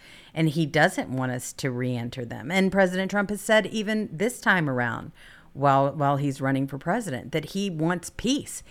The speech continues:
He is the one candidate up there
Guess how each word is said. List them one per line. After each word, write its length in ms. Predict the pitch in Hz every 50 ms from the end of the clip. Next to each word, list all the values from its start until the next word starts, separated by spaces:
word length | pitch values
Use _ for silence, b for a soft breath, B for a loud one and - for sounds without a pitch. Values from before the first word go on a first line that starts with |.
| B B
He 180 | B 226 247 262
is 140 | 240 196 -
the 160 | - 208 170
one 460 | 147 139 143 156 180 247 277 339 349
candidate 600 | - - - 294 240 160 127 117 117 131 135 -
up 260 | - 143 139 - -
there 360 | 139 127 120 117 123 180 196